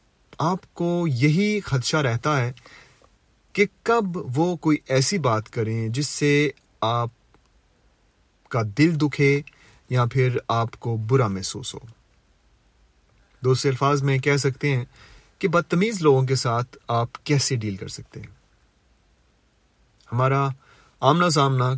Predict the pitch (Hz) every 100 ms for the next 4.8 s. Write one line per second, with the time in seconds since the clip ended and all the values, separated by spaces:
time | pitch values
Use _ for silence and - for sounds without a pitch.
0 | - 147 190 190 147 127 117 120 120 -
1 | 131 117 120 113 113 107 _ _ - 110
2 | 113 110 110 107 104 104 123 101 87 90
3 | 90 104 107 104 110 107 107 127 147 160
4 | 131 123 123 113 120 127 - 101